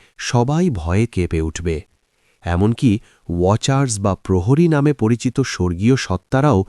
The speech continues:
মহা ভয়ে কাঁপতে থাকবে। এই ভয় পৃথিবীর শেষ প্রান্ত পর্যন্ত ছড়িয়ে পড়বে। উঁচু পাহাড়গুলো কেঁপে উঠবে, টিলাগুলো সমতল হয়ে যাবে এবং আগুনের সামনে মোমের মতো গলে যাবে।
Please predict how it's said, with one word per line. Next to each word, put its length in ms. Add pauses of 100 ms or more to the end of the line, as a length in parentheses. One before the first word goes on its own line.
(280)
মহা 440
ভয়ে 320
কাঁপতে 420
থাকবে। 440 (720)
এই 260
ভয় 360
পৃথিবীর 460
শেষ 400
প্রান্ত 360
পর্যন্ত 560
ছড়িয়ে 420
পড়বে। 420 (560)
উঁচু 320
পাহাড়গুলো 680
কেঁপে 360
উঠবে, 400 (440)
টিলাগুলো 520
সমতল 540
হয়ে 240
যাবে 340 (340)
এবং 320
আগুনের 440
সামনে 560 (300)
মোমের 440
মতো 280
গলে 300
যাবে। 340